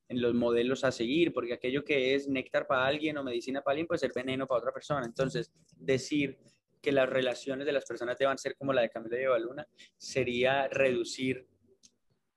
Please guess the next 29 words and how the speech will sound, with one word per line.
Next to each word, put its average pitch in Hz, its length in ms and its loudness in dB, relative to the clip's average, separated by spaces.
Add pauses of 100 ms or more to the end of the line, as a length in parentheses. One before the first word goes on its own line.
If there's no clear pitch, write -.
(320)
todo 143 160 0
el 147 60 2
abanico 127 400 0
de - 80 -2
posibilidades 123 600 0
de 139 60 -2
cómo 127 160 -4
las 139 140 4
relaciones 120 480 -2
se 139 80 -8
celebran 123 400 0
en 131 80 -6
la 123 120 0
vida 139 300 -2
a 113 120 -2
una, 131 560 0
a 113 100 -4
una 139 220 -2
posibilidad, 113 560 -2
¿no? 127 180 -12
Entonces 127 220 -2
nosotros 120 280 -4
compartimos 135 440 -4
lo 123 80 0
que 110 80 -12
es - 60 -12
cierto 139 280 0
para 135 140 4
nosotros. 139 500 -4